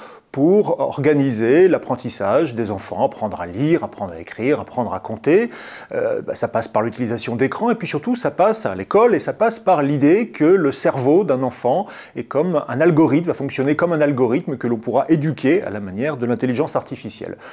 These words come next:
Tel est, du moins, ce que propose, euh, la neuropédagogie. Pour en savoir plus, nous recevons aujourd'hui Michel Blais, qui est co-auteur avec le sociologue Christian Laval d'un petit livre qui s'appelle Neuropédagogie, le cerveau au centre de l'école, aux éditions Chan, qui vient de sortir.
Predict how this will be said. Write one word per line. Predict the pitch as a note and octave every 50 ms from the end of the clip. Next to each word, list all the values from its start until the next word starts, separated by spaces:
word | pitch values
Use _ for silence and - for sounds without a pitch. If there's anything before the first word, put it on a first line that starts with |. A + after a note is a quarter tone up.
| - - - - _ _ _
Tel | - G3 G#3+
est, | B3 B3+ A#3 -
du | - B2 D3
moins, | D3 C#3 C#3 D3 E3+ G3 G#3+ G#3+ - - -
ce | - - C3
que | - -
propose, | E3 - - - D3+ D3 - C3 C3 C#3 E3 F3+ F3+ F3+ E3+ - _ _ _ - - -
euh, | A#2 A2+ A2+ A2+ A#2+ -
la | A#2+ A2+ A#2+ B2+ C#3 C#3+ D3+ C#3
neuropédagogie. | A#2+ A#2+ B2+ - D3+ D3+ C#3+ A#2 A#2+ A2 A2 G2+ E2+ D#2+ D#2 - - - - - - - - - - - _
Pour | - F#3+ G3+ G3+ F3 E3+ C#3+ - - - -
en | - -
savoir | - - C#3 C#3 D#3+ -
plus, | - A3 B3 C4+ B3 - - - F3 - - E3+
nous | D3 D3 D3+ C#3+ D3
recevons | C#3 D#3 D#3 - E3+ D3 E3 D#3
aujourd'hui | C#3+ C3 C#3 C3+ C3+ E3 E3
Michel | C#3+ D3 - - C#3+ C3+
Blais, | B2+ C#3 D3 F#3 A3 A#3+
qui | - - - D3+
est | C3+
co-auteur | C#3 - D3+ C#3+ C#3 - D#3+ E3+ D#3
avec | B2 A2+ A#2 -
le | B2
sociologue | - C#3 - - C#3 C3 B2+
Christian | - - C3+ - - C3+ A#2+
Laval | A#2 A#2 A2 C3+ E3 G3 A3 G3+ - -
d'un | B2 A#2+ B2 A#2+ A2+
petit | A2 B2+ - A#2+
livre | A#2 D#3
qui | D#3 -
s'appelle | A#2 - B2+ A#2+ A2
Neuropédagogie, | C3 E3 D3 F3 - - C#3+ C3 B2+ A#2+ C3 B2+ A#2 C#3 D#3+
le | C3+ A#2
cerveau | A2+ - - C#3+ C3 A#2 C3
au | A#2+ G#2+
centre | - - C#3+ C#3+ - B2
de | A2
l'école, | G#2+ G2+ G2 G2+ - C3 D#3 F3+
aux | F#3+ - - B2 A#2
éditions | A#2 A#2+ A#2 C3 - - A2+ G#2+
Chan, | G#2 - - B2 D#3 F#3+ F#3+ F3
qui | - - A#2
vient | A2+ B2+
de | B2 A2+ G#2+ G#2+ -
sortir. | - - G#2+ - - - D3+ G3+ A3